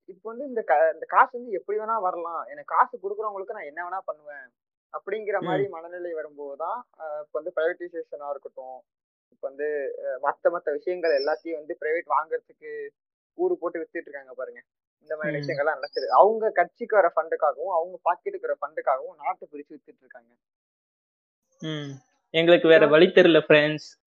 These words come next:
Speaker 2: எக்கானமியை காப்பாத்துறதுக்கு எங்களுக்கு வேற வழி தெரியல. ம்.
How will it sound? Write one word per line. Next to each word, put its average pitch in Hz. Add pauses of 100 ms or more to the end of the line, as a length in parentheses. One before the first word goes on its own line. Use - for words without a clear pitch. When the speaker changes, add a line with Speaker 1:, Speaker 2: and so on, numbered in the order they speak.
(160)
Speaker 2:
எக்கானமியை 160
காப்பாத்துறதுக்கு 143
எங்களுக்கு 135
வேற 131
வழி 135
தெரியல. 135 (220)
ம். 143